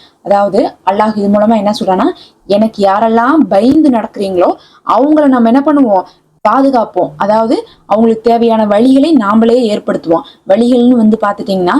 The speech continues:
நமக்கு சம்பாதனைக்கு தேவையான வழிகள், வாழ்றதுக்கு தேவையான வழிகள்னு சொல்லி ஒவ்வொரு விஷயத்துக்கும்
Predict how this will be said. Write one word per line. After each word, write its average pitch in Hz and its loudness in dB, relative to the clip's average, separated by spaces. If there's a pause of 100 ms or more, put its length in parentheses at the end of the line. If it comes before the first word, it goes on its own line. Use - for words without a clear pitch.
(260)
நமக்கு 208 -2
சம்பாதனைக்கு 220 -2
தேவையான 202 -2
வழிகள், 185 -2 (140)
வாழ்றதுக்கு 226 0
தேவையான 202 -2
வழிகள்னு 190 -2
சொல்லி 185 -2 (260)
ஒவ்வொரு 285 0
விஷயத்துக்கும் 254 -2